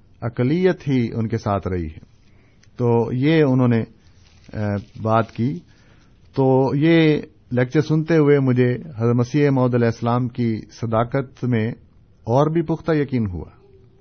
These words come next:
کہ خدا تعالیٰ کا ایک بندہ آج سے سوا سو سال پہلے یہ اعلان کر گیا ہے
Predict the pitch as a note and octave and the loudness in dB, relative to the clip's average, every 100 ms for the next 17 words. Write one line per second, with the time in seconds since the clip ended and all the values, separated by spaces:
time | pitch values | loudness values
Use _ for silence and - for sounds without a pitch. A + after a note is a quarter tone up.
0 | _ A2+ A2 A#2+ A2+ C3 C#3+ D3 C#3+ B2+ | _ -6 -2 -2 0 2 2 2 0 0
1 | A#2+ B2 A2 B2 C#3 B2 G2+ - _ - | 2 0 0 -2 2 2 2 -6 _ -20
2 | _ G#2+ B2+ B2+ B2+ B2 D3 F3+ F3 D#3 | _ -2 -2 0 -4 0 2 2 0 0
3 | C#3+ C3+ C3+ C3+ B2 A#2+ A2 G#2+ G2+ F#2+ | 2 2 0 0 2 2 2 0 -2 -4
4 | F#2 F2 D#2+ | -6 -6 -8